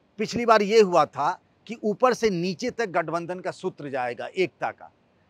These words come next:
लेकिन इस बार वो नीचे से ऊपर कर रहे हैं इस तरीके से कि पहले कार्यकर्ताओं के दिल मिले।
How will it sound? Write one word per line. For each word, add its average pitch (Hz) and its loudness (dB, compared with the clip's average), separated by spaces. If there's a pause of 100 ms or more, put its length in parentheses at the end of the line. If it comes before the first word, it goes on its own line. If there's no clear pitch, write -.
(100)
लेकिन 247 -4
इस 208 -2
बार 240 6
वो 254 2
नीचे 214 -2
से 226 -4
ऊपर 196 2
कर 131 -4
रहे 104 -12
हैं 92 -20 (380)
इस 262 2
तरीके 214 2
से 240 -6
कि 233 -4
पहले 196 4
कार्यकर्ताओं 190 2
के 202 -4
दिल 156 -4
मिले। 107 -12